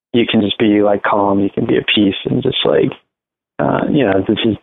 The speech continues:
this is just life. It comes and goes, and this is part of life,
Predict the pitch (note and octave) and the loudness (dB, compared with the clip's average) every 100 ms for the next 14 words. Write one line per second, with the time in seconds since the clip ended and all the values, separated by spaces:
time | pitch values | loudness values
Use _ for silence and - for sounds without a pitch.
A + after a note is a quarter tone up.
0 | - G2 G2+ - - - A#2+ A2 - - | -6 -6 -4 -2 0 2 2 2 -2 -4
1 | - G#2 G2+ A2 G2 G2 G2 G2+ G2 F#2+ | -2 0 2 2 2 2 2 2 2 0
2 | G#2 _ _ _ - A2 - G#2 G#2 G2 | -4 _ _ _ -6 -6 -2 0 2 2
3 | G2 | 0